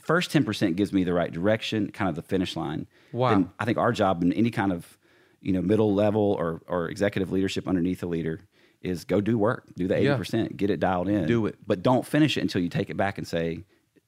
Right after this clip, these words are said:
Speaker 1: "Is there anything else that you see that I,
Speaker 2: Wow.
Speaker 1: that have, hasn't been a part of this?"
Speaker 2: And has there been times when you t-, bring that back and he goes,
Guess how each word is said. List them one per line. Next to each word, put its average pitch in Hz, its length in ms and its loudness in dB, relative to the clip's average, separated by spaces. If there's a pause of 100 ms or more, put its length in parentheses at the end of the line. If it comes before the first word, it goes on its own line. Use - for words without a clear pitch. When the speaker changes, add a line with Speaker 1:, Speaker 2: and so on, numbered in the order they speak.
(100)
Speaker 1:
"Is 92 140 -2
there 98 200 0
anything 107 300 4
else 87 220 0
that - 100 -6
you 95 160 0
see 87 300 -2
that 78 120 -2
I, 78 140 -2
Speaker 2:
Wow. 92 280 -2
Speaker 1:
that 82 60 -14
have, 90 180 -6
hasn't 87 220 -2
been 78 80 -2
a 76 40 -6
part 82 200 -6
of 90 60 -8
this?" - 240 -10
Speaker 2:
And 139 100 0
has 123 160 0
there 117 120 -2
been 104 160 -2
times 107 340 -2
when 98 140 -6
you 101 80 -8
t-, 101 140 -10
bring 104 220 -6
that 87 160 -4
back 98 280 -4
and 95 80 -8
he 92 80 -8
goes, 90 280 -6